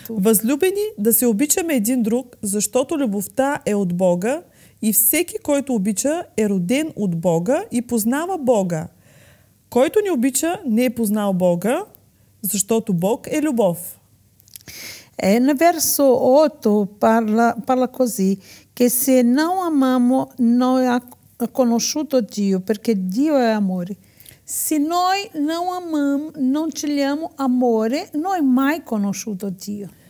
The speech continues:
Speaker 2: В стих осми се казва точно това. Ако ние, а, не сме опознали истинската любов, ние няма как да предоставим и на другите хора тази Божия любов,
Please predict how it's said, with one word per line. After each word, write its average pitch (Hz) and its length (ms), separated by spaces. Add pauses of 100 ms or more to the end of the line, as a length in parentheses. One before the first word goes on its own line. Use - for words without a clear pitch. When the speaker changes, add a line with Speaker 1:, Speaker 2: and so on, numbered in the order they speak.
(320)
Speaker 2:
В 202 100
стих - 280
осми 262 480
се 226 280
казва 247 400
точно 254 540
това. 190 420 (120)
Ако 180 300
ние, 262 520
а, 233 220
не 220 140
сме 226 200
опознали 254 520
истинската 285 600
любов, 185 360 (520)
ние 269 300
няма 277 360
как 285 400
да 214 120
предоставим 247 680
и 269 40
на 226 120
другите 269 400
хора 233 340
тази 220 340
Божия 208 460
любов, 185 460